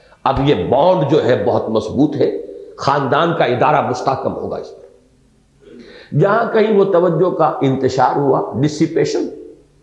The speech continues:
उसकी तवज्जो भी सिर्फ इधर नहीं है और भी चारों तरफ है, उसकी तवज्जो भी इधर नहीं है चारों तरफ है, तो असल जो जद पड़ती है वो दर हकीकत institution of family पर है,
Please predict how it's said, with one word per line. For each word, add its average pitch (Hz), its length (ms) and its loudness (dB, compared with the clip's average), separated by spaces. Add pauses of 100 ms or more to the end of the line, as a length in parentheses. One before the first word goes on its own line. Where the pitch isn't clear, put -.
(800)
उसकी 98 280 -2
तवज्जो 147 420 2
भी 151 120 2
सिर्फ 131 280 0
इधर 131 180 2
नहीं 131 240 2
है 127 60 4
और 117 280 4
भी 127 80 -2
चारों 120 260 2
तरफ 117 300 0
है, - 60 2
उसकी - 260 -2
तवज्जो 131 400 0
भी 123 100 0
इधर 113 160 -2
नहीं 120 200 0
है 117 80 0
चारों - 260 -2
तरफ 107 320 -4
है, 110 80 -4 (520)
तो 104 60 0
असल 220 360 -2
जो 180 240 2
जद 247 280 0
पड़ती 180 300 0
है 156 80 4
वो 139 160 0
दर 127 140 0
हकीकत 131 520 -2
institution 123 500 -2
of 107 100 0
family 104 400 -2 (100)
पर 90 100 0
है, 110 300 -2